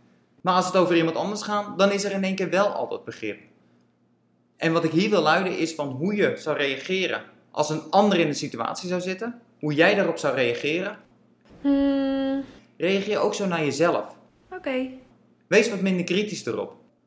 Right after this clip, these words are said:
Speaker 1: We denken wel eens dat we het enige zijn die negatieve zelfpraat heeft. Die kritisch is op zichzelf of een bepaalde onkunde hebben.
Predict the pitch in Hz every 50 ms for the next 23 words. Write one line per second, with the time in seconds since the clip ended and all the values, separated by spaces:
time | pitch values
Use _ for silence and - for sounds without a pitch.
0 | _ _ _ 127 131 123 190 226 254 247 247 214 208 196 185 185 185 180 175 -
1 | - 156 151 - - - - - - _ 135 156 156 156 160 - - - - 175
2 | 185 190 185 175 - 160 143 - 147 135 135 131 139 135 - - - - 143 139
3 | 139 139 139 143 139 139 139 - 139 123 120 131 127 123 123 - - 120 110 -
4 | 131 123 131 123 - - - - 95 90 - - 104 - - - - - _ _
5 | _ _ - 127 139 127 - - 165 156 170 170 160 143 123 120 110 - 120 117
6 | 117 - 120 - - - 113 101 101 101 101 - - - - 147 147 147 127 139
7 | 131 131 - 135 131 131 151 - - 180 170 170 165 - 135 123 113 104 95 95
8 | 101 98 101 98